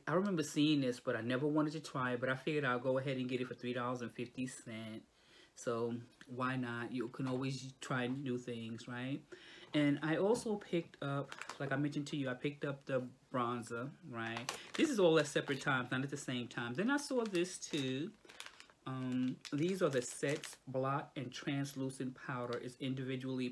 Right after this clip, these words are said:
packed. It's applicated with makeup. And this is it here. It costs a dollar fifty.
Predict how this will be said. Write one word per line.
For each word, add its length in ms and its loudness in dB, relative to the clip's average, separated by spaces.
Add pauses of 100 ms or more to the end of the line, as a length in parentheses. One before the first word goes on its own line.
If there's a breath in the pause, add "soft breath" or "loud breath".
(140)
packed. 420 -4
It's 160 -8 (140)
applicated 580 -2
with 100 -4 (360)
makeup. 420 -2 (2250)
And 100 -2
this 160 0
is 140 -6
it 100 -4
here. 240 -6 (2250 loud breath)
It 120 0
costs 200 2
a 40 2
dollar 280 4
fifty. 520 0